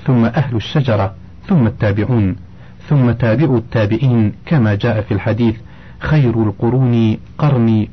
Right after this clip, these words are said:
ثم الذين يلونهم، ثم الذين يلونهم".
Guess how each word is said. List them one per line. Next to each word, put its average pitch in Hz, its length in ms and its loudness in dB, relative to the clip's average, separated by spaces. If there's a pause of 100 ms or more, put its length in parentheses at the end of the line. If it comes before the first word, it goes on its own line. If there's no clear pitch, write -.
ثم 127 240 2
الذين 107 480 2
يلونهم، 107 720 2 (300)
ثم 123 220 2
الذين 101 440 0
يلونهم". 104 760 -2